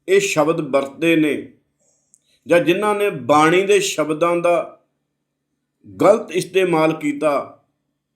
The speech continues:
ਆਪਣੀ ਬੱਲੇ-ਬੱਲੇ ਕਰਾਉਣ ਦੇ ਲਈ, ਲੋਕਾਂ ਦੇ ਵਿੱਚ ਚਰਚਾਵਾਂ ਛੇੜਨ ਦੇ ਲਈ, ਸ਼ਬਦਾਂ ਦੀ ਚੋਣ ਕਰਕੇ ਉਹ ਸ਼ਬਦ ਬਾਰ-ਬਾਰ ਰਿਪੀਟ ਕੀਤੇ ਗਏ।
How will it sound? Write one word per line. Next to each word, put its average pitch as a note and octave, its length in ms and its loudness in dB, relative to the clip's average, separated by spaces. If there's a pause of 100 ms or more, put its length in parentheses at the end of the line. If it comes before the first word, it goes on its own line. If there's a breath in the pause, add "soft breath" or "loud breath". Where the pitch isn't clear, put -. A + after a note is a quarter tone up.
(600)
ਆਪਣੀ F3 380 2
ਬੱਲੇ-ਬੱਲੇ E3+ 640 2
ਕਰਾਉਣ D#3+ 480 -2
ਦੇ E3 140 0
ਲਈ, D#3+ 200 0
ਲੋਕਾਂ D3+ 520 -2
ਦੇ E3 140 -2
ਵਿੱਚ D#3 500 -4 (960)
ਚਰਚਾਵਾਂ E3 600 2
ਛੇੜਨ D#3 440 0
ਦੇ D#3+ 120 2
ਲਈ, D#3 460 0 (800)
ਸ਼ਬਦਾਂ F3 600 0
ਦੀ F#3+ 220 -2
ਚੋਣ E3+ 380 0
ਕਰਕੇ D#3+ 720 -4 (460)
ਉਹ F3+ 100 -2
ਸ਼ਬਦ E3+ 340 -2
ਬਾਰ-ਬਾਰ D#3 640 2
ਰਿਪੀਟ D3 380 -4
ਕੀਤੇ D3+ 360 -4
ਗਏ। C#3+ 400 -2